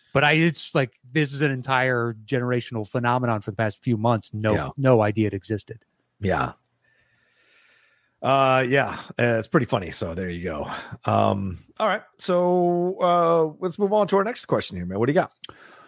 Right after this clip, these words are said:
Speaker 1: All right. This one's from Peter. It says, "Hi, guys. So I realize this isn't exactly show related, but figured that it's Topic Thunder and anything goes. So here's my question.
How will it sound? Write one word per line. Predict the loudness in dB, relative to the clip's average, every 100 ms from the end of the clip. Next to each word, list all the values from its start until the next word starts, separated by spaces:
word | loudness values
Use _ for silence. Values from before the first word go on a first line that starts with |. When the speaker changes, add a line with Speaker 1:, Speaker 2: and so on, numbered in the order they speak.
| _ _ _ _ 0
Speaker 1:
All | 2 4
right. | 4 2
This | 0 0
one's | 0 0
from | -2 -2
Peter. | 0 2 4 2 0
It |
says, | -2 0
"Hi, | 0
guys. | 2 2 0 -4 -16
So | -2 0
I |
realize | 2 2 2 2 2 0
this | -4 0
isn't | -2 0 -2
exactly | 0 0 0 0
show | -6 0 0
related, | 2 0 0 0 -2
but | -6
figured | -6 -4 -4
that | -6 -12
it's | -10
Topic | -4 -2 -4 -2
Thunder | -2 0 -2
and | -4
anything | -4 -4 -2
goes. | 0 0 0
So | -4
here's | -6 -4
my | -6
question. | -2 -4 -4 -10 -12